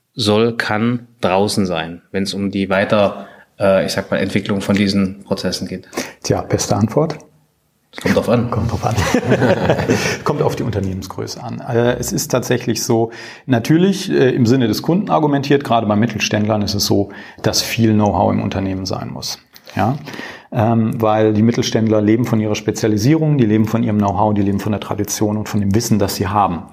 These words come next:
Speaker 2: Und dann muss man natürlich aufpassen, dass dieses Wissen, äh, also dass man, dass das Wissen weiterhin lebt im Unternehmen.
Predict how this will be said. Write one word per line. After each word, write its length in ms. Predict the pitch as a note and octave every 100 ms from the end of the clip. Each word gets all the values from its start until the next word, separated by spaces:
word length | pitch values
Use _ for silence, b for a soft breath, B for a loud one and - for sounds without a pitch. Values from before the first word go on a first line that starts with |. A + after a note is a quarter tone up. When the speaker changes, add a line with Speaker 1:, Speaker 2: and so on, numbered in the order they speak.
| B B B B B
Speaker 2:
Und 320 | - A#2+ A#2
dann 140 | A#2+ C3
muss 180 | D3+ D#3
man 100 | C3
natürlich 260 | A#2+ G#2+
aufpassen, 560 | B2+ C#3 - G2+ - C3+
dass 180 | A2+ -
dieses 480 | B2 B2+ C3+ -
Wissen, 800 | G2+ A#2 B2+ B2 C#3+ - - G#3 A#3+
äh, 540 | C3+ A#2+ A#2 A2+ A2+ B2 - B2 - - -
also 160 | A#2
dass 160 | A2+ A#2+
man, 300 | A#2+ A#2 A#2+
dass 180 | A#2+ A#2
das 200 | A2+ -
Wissen 220 | B2+ B2
weiterhin 380 | A2+ A#2 G#2+ A2
lebt 480 | G#2 A#2 - - -
im 200 | B2+ -
Unternehmen. 680 | A#2 A2 G#2 F2+ F2+ -